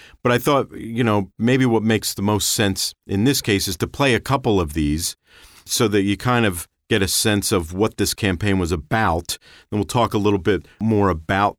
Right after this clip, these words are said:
the, uh, creative specifically. And at the, you know, a little bit later, we'll play the one that we've decided to name as, uh, one of our top twenty-five.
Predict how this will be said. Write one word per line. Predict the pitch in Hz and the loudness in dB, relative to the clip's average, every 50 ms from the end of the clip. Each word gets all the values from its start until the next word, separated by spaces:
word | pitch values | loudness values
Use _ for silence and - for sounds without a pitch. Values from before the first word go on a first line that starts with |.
| _ | _
the, | - 82 90 90 85 82 82 82 85 | -14 -6 -4 -2 -2 0 0 0 0
uh, | 82 80 82 80 80 | 0 0 -2 -4 -4
creative | 71 - - 110 104 98 98 92 90 80 - - | -6 -6 -4 0 2 2 2 2 0 -2 -6 -8
specifically. | - - - - - - - 131 117 107 107 - 92 85 80 80 - - - - - - - _ | -6 -6 -4 -4 -4 -2 0 0 0 -2 -2 -2 -2 -2 -2 -2 -6 -10 -20 -20 -20 -20 -20 _
And | - 107 117 120 | -2 0 2 2
at | 113 113 _ _ - | 0 0 _ _ -4
the, | - 107 104 104 101 101 104 | -2 0 2 4 4 2 2
you | 110 117 | 2 2
know, | 113 107 101 104 | 2 2 2 2
a | |
little | 110 117 120 107 | 2 2 2 2
bit | 90 104 87 | 2 0 0
later, | 92 98 98 101 95 92 85 85 | 2 2 2 2 4 2 0 0
we'll | 82 85 87 92 85 | -2 -2 -4 -4 -4
play | - - 107 95 95 | -2 0 2 2 2
the | 85 92 85 | 2 0 0
one | 90 92 90 90 | 0 0 0 0
that | 87 85 | 0 0
we've | 104 127 127 113 | 2 0 0 0
decided | - 98 - - 117 95 87 90 85 87 80 - | -2 -4 -2 0 0 2 2 2 0 -2 -2 -4
to | - - 92 85 | -4 -4 -2 0
name | 90 98 107 117 110 107 104 98 | 0 2 2 2 2 2 0 0
as, | 90 85 82 80 80 78 78 - _ - - - | 0 0 0 -2 -2 -2 -4 -8 _ -18 -20 -12
uh, | - 82 85 | -8 -6 -6
one | 90 101 98 95 92 | -2 0 0 0 0
of | 87 80 | 0 0
our | 92 82 82 | 0 0 0
top | - - 110 87 82 - | -2 -2 -2 -2 -2 -2
twenty-five. | - - 90 82 80 80 - 87 80 76 69 64 64 - | -6 -4 -2 -2 -2 -2 -2 -2 -2 -2 -2 -4 -8 -12